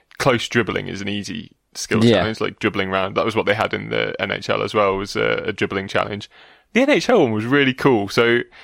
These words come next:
Speaker 1: they had, like, really small pucks, like, pucks with, like, a puck dif-, distance between them.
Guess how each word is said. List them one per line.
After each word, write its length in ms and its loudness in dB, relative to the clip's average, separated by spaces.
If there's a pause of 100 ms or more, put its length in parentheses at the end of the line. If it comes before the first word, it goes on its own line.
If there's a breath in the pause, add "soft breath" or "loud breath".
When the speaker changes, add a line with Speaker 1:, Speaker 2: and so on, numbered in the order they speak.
(280 loud breath)
Speaker 1:
they 120 4
had, 200 4
like, 420 0 (200)
really 280 2
small 460 2 (240)
pucks, 400 -2
like, 260 0 (280)
pucks 440 0
with, 220 0
like, 140 0
a 40 -2
puck 360 -4
dif-, 320 -4 (260)
distance 340 -4
between 440 -2
them. 200 -12